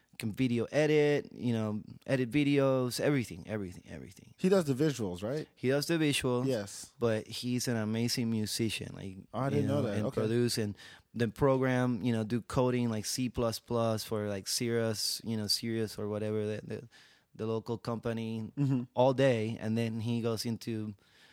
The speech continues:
Speaker 1: which, by the way, he's getting married this weekend to good friend Chela.
Speaker 2: Congrats.
Speaker 1: Blah, blah,
Speaker 2: Shout out
Speaker 1: blah,
Speaker 2: Fourth
Speaker 1: blah.
Speaker 2: Wall.
Speaker 1: Fourth Wall getting married.
Speaker 2: <laughs>
Speaker 1: Lucky guy.
Speaker 2: By the way, were you, you were always D J Manny, or did you look for another name back then?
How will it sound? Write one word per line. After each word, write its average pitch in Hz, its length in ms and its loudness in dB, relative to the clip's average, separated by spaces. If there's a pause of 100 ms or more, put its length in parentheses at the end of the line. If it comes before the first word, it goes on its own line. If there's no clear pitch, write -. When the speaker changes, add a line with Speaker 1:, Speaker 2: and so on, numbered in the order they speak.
(140)
Speaker 1:
which, 139 340 2
by 135 140 4
the 123 80 6
way, 143 140 2
he's 139 160 -2
getting 135 260 0
married 123 340 -2
this 110 220 -6
weekend 104 440 -4
to 104 380 -4 (540)
good 120 160 0
friend 117 300 -2
Chela. 110 420 0 (1120)
Speaker 2:
Congrats. 127 720 0 (300)
Speaker 1:
Blah, 339 200 6
blah, 349 220 4
Speaker 2:
Shout - 160 6
out 170 120 10
Speaker 1:
blah, 285 100 6
Speaker 2:
Fourth 427 180 6
Speaker 1:
blah. 370 80 4
Speaker 2:
Wall. 156 280 2 (200)
Speaker 1:
Fourth 220 240 6
Wall 233 220 6
getting 233 360 4
married. 311 1080 6 (440)
Speaker 2:
<laughs> - 420 -14
Speaker 1:
Lucky 123 320 2
guy. 123 580 4
Speaker 2:
By 180 140 8
the 208 60 4
way, 202 260 4
were 147 100 6
you, 208 440 2
you 160 180 2
were 175 100 4
always 165 380 4
D 170 120 -2
J 170 200 2
Manny, 185 360 2
or 160 120 6
did 131 180 0
you 135 300 4
look 135 220 2
for 135 200 2
another 127 300 4
name 127 260 4
back 110 220 0
then? 110 180 -2